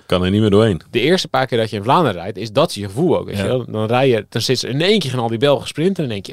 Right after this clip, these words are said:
Speaker 2: je, ik ga
Speaker 3: Ja.
Speaker 2: er mee sprinten.
Speaker 3: <laughs> Ja.
Speaker 2: Geen idee of nou naar links of naar rechts gaan. En dan in één keer ga je, ga je naar links of rechts, dan valt het helemaal stil. En dan kijk je naar voor je en dan zie je twintig rijen voor je,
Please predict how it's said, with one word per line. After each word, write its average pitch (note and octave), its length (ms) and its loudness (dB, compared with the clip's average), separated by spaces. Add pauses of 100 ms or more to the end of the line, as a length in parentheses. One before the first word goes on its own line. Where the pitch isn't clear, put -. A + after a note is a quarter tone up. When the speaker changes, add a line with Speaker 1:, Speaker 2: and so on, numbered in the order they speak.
Speaker 2:
je, - 60 -20 (1400)
ik G#2 140 -2
ga C#3 140 0
Speaker 3:
Ja. C3 60 4
Speaker 2:
er C3+ 60 2
mee G#3+ 200 4
sprinten. B3+ 400 4 (200)
Speaker 3:
<laughs> - 160 -2
Ja. C3+ 240 0
Speaker 2:
Geen - 340 -6
idee A#3 220 6
of E3+ 60 6
nou D#3+ 140 4
naar D#3 140 4
links F#3 220 8
of D3 80 2
naar C#3+ 120 6
rechts A3 200 4
gaan. B3 180 0
En G3+ 100 2
dan D#3 100 0
in E3 60 0
één E3+ 80 2
keer C#3+ 100 -6
ga C#3+ 120 0
je, C3+ 120 4 (100)
ga C3 80 -6
je B2+ 60 -2
naar B2 80 -6
links B2+ 140 -2
of A#2+ 60 -4
rechts, F3 140 0
dan B2 100 -2
valt C#3+ 140 4
het A#2+ 80 0
helemaal G#3 220 6
stil. A#3 320 4 (540)
En C3+ 120 -4
dan B2+ 260 0
kijk C#3+ 200 2
je C3 80 -4
naar A#2+ 80 -2
voor E3+ 240 -2
je G#3 60 -2
en F#3 120 -2
dan B2 120 2
zie A#2+ 120 0
je A#2 260 4 (240)
twintig D#3+ 300 0
rijen A#2+ 280 2
voor D#3 220 2
je, A#3+ 140 -4